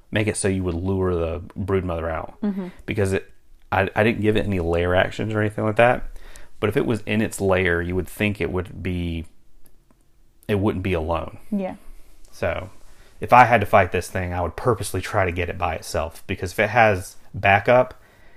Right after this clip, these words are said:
Speaker 1: it'll just m-, remember. Uh, I think what I said about this is it is in control of these gargoyle minions. 'Cause
Speaker 2: Mm-hmm.
Speaker 1: if you fail, I think it's after ten days,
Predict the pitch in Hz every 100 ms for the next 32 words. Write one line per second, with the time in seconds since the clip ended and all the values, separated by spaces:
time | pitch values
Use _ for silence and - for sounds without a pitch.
0 | - - - 113 110 104 107 101 - -
1 | - 101 107 110 107 107 104 98 85 85
2 | - 92 90 87 85 - - 113 - 98
3 | 104 95 - 104 95 87 95 90 90 92
4 | 92 - - - - - - - 120 110
5 | 101 - 92 - - 104 101 90 85 -
6 | 87 85 - 95 95 92 87 85 90 90
7 | 80 82 - 240 - 190 - - - -
8 | _ _ - 107 113 107 98 - - 110
9 | 110 90 104 113 107 98 95 - 120 117
10 | 107 101 87 82 85 -